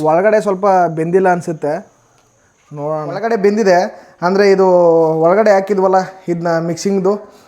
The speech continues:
ಅದು ಯಾವುದು ಕೂಡ ಆಗಿಲ್ಲ. ಅದಕ್ಕೋಸ್ಕರ ಇವಾಗ ಓವನ್ಗೆ ಹಾಕ್ತಾಯಿದ್ದೀನಿ. ಚಿಕನ್ ಒಳಗಡೆ ತುಂಬಾ ಚೆನ್ನಾಗಿ ಬೆಂದಿತ್ತು, ಏನೂ ತೊಂದರೆ ಇರಲಿಲ್ಲ. ಆದರೆ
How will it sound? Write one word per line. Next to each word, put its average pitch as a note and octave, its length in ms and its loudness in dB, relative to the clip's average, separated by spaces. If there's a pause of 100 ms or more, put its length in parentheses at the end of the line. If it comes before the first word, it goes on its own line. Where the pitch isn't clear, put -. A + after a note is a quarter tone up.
(140)
ಅದು D#3+ 140 2
ಯಾವುದು F#3 180 2 (100)
ಕೂಡ F#3 80 2 (100)
ಆಗಿಲ್ಲ. E3+ 240 0 (560)
ಅದಕ್ಕೋಸ್ಕರ G3 560 0
ಇವಾಗ F#3+ 180 2 (760)
ಓವನ್ಗೆ F#3+ 320 2
ಹಾಕ್ತಾಯಿದ್ದೀನಿ. F3 480 -4 (1300)
ಚಿಕನ್ C4 280 0 (100)
ಒಳಗಡೆ A#3 260 2 (100)
ತುಂಬಾ G#3+ 160 -2 (180)
ಚೆನ್ನಾಗಿ G#3 300 -4
ಬೆಂದಿತ್ತು, F#3+ 340 0 (140)
ಏನೂ G3 120 -4 (100)
ತೊಂದರೆ F3+ 280 -4
ಇರಲಿಲ್ಲ. E3 260 -4 (480)
ಆದರೆ G#3 180 0